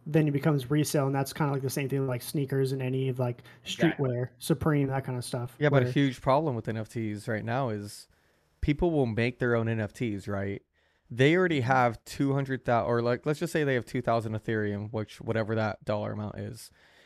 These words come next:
Speaker 3: So they
Speaker 2: A lot.
Speaker 3: make this
Speaker 2: A lot.
Speaker 3: N F T, and they essentially buy that N F T from themselves, marketing it at two thousand Ethereum. Then that account that just bought it, which is still them, so they didn't lose any money, sells that for eighty percent off,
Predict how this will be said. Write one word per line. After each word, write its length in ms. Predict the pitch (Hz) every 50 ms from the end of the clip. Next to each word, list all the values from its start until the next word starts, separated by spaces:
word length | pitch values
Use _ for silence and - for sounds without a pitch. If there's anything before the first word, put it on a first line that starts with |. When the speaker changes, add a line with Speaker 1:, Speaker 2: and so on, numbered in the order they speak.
| - _ _ _
Speaker 3:
So 200 | - - 151 143
they 180 | 123 135 151 185
Speaker 2:
A 20 |
lot. 100 | 185 143
Speaker 3:
make 200 | 139 156 170 -
this 160 | 160 143 -
Speaker 2:
A 40 | -
lot. 20 | 147
Speaker 3:
N 60 | 135
F 180 | 123 110 - -
T, 420 | - 160 147 127 117 113 113 - _ _ _ _ -
and 160 | 131 131 131
they 180 | 127 135 151 180
essentially 580 | 185 - - - 160 160 156 - 151 147 135 123
buy 520 | 110 - _ - 139 135 135 147 160 170
that 240 | 147 151 143 - -
N 100 | 139 139
F 140 | 135 123 -
T 240 | - - 151 135
from 320 | 117 - - - 143 143 143
themselves, 640 | 139 127 113 - - 151 143 131 123 110 113 - -
marketing 680 | 123 117 120 127 139 180 196 - 185 147 135 127 120
it 200 | 117 113 113 - -
at 300 | - 127 135 - - -
two 280 | - - 151 147 147 147
thousand 720 | - - 135 127 120 123 120 117 123 120 120 117 113 110 - _ _ _ _ _ _ _ _ _ _ _ _ _ _ -
Ethereum. 680 | 135 123 - - 208 262 254 165 123 113 101 - - - _ _ _ _ _ _ _ _ _ _ _ _ _ _ _ _
Then 640 | - 127 120 139 165 220 233 185 160 156 170 202 208 - _ _ _ _ _ _ _ _ _ _ _ _ _ -
that 300 | 131 147 160 160 - -
account 340 | 139 - - 180 190 202
that 100 | - 165
just 200 | 139 143 131 -
bought 200 | - 160 180 185
it, 80 | 170 131
which 180 | 135 143 - -
is 100 | 147 -
still 240 | - - 190 190 175
them, 220 | 156 190 202 175 151
so 120 | - 156
they 140 | 135 143 170
didn't 180 | 180 202 180 156
lose 160 | 165 160 143
any 140 | 160 147 143
money, 300 | 139 156 180 170 156 143
sells 420 | 123 - - - 175 185 208 185 139
that 180 | 151 135 135
for 120 | - 151 -
eighty 200 | - 156 160 165
percent 360 | 165 - 151 - - 156 139 147
off, 380 | 160 151 139 131 127 - -